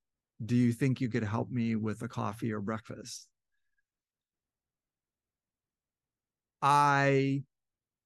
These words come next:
was given back a softer, fuller human state for me to come into work,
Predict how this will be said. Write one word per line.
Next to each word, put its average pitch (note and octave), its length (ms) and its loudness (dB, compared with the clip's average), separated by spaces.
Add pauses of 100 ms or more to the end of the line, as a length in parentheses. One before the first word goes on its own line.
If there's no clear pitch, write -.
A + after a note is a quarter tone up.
(2750)
was B2 340 0
given B2 680 2
back A2+ 420 -2 (280)
a A2 80 -6
softer, A#2 840 -4
fuller A2+ 840 -2 (1120)
human G#2+ 500 -2
state - 400 -10 (1200)
for C3 120 -2
me C#3 300 2
to A#2+ 80 2
come A#2+ 220 -2
into G#2+ 240 -6
work, G#2 240 -10